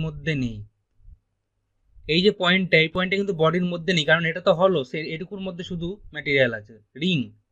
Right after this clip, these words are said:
এটা একটা রিং। এটা যদি ডিস্ক হতো, সার্কুলার ডিস্ক,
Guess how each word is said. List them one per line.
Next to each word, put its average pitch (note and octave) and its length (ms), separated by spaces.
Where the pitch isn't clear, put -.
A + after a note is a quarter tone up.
এটা D3 140
একটা D3+ 160
রিং। F3 120
এটা D#3 180
যদি A3 100
ডিস্ক A#3+ 280
হতো, A#3+ 180
সার্কুলার G3 380
ডিস্ক, A#3 260